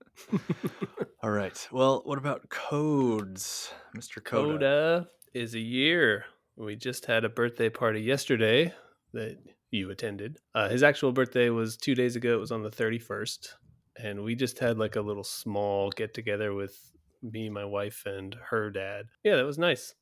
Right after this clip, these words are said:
Speaker 2: That's good. That's what we did on, uh, Nico's actual birthday. His grandparents came over, and we just had the five of us at dinner. And then we had the party, I guess, a bit in advance of that.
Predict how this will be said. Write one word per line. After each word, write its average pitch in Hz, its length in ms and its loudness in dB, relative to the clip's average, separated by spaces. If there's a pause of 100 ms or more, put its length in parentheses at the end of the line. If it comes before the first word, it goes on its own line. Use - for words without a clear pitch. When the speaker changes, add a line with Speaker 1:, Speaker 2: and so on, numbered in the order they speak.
Speaker 2:
That's - 140 -16
good. 117 220 4
That's 123 180 4
what 131 120 2
we 120 120 2
did 110 220 2
on, 101 340 -2 (260)
uh, 95 380 -6
Nico's 104 320 -4
actual 101 380 -4
birthday. 98 460 -6
His - 540 -10 (140)
grandparents 98 500 -6
came 95 240 -10
over, 92 460 -8
and 104 160 -12
we 95 80 -12
just 98 220 -14
had 95 120 -10
the 98 80 -12
five 95 240 -6
of 95 140 -18
us 95 160 -12
at - 100 -12
dinner. 98 380 -10 (280)
And 101 180 -2
then 98 160 -2
we 98 100 -4
had 95 140 -8
the 98 60 -12
party, 92 540 -6 (240)
I 98 60 -18
guess, - 460 -12 (120)
a 101 60 -16
bit 104 180 -8
in - 60 -12
advance 95 540 -10
of - 80 -20
that. 71 200 -12